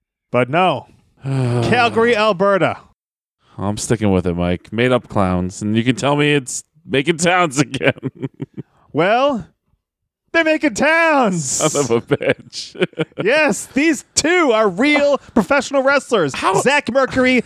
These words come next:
Speaker 1: and Dick Butkus Junior.
Speaker 2: How is Dick Butkus Junior getting over as a heel or a babyface in Calgary? I can't imagine there's a strong sentiment towards Dick Butkus one way or the other in
Speaker 1: <laughs> Was he
Speaker 2: Calgary.
Speaker 1: in the, uh, Canadian Football League,
Speaker 2: I don't
Speaker 1: perhaps?
Speaker 2: think so.
Speaker 1: No?
Speaker 2: No.
Speaker 1: Okay.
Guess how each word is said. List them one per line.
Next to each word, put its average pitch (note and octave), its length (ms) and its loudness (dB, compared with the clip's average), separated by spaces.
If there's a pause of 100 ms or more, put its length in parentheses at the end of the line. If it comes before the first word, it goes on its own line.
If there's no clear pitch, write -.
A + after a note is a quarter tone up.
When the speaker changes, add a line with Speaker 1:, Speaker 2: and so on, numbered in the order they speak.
(120)
Speaker 1:
and A#3+ 260 -2
Dick D4 300 -2
Butkus C#4+ 420 -2
Junior. D4+ 540 2
Speaker 2:
How C#4 140 2
is C#4 100 -2
Dick E4 280 -2
Butkus G3 480 -2
Junior G#3 360 0
getting F3 280 0
over F#3+ 280 2
as E3 100 -6
a D#3+ 60 -2
heel G3 220 -2
or F#3+ 200 2
a F3+ 60 0
babyface C3+ 580 0
in C#3 80 -6
Calgary? C#3 460 0
I G2+ 80 0
can't F3 180 -2
imagine D#3+ 400 0
there's C3 160 2
a A#2 80 -4
strong D#3 360 -2
sentiment C3 580 -6 (180)
towards C3+ 240 -2
Dick - 220 -2
Butkus D3 580 -2
one C#3 160 0
way C#3 120 0
or B2+ 40 0
the A#2 140 -2
other A#2 200 0
in - 80 -6
Speaker 1:
<laughs> - 20 -20
Was B2 420 0
he B3+ 80 2
Speaker 2:
Calgary. C4+ 60 2
Speaker 1:
in B3+ 120 2
the, B3+ 180 0
uh, A#3+ 200 2
Canadian A#3+ 400 0
Football B3+ 320 -2
League, C#4 200 0
Speaker 2:
I F3 100 0
don't B3+ 80 0
Speaker 1:
perhaps? - 260 2
Speaker 2:
think A#3+ 160 0
so. G2+ 300 -2
Speaker 1:
No? G#3+ 240 2
Speaker 2:
No. D3+ 540 0 (120)
Speaker 1:
Okay. D#3+ 280 0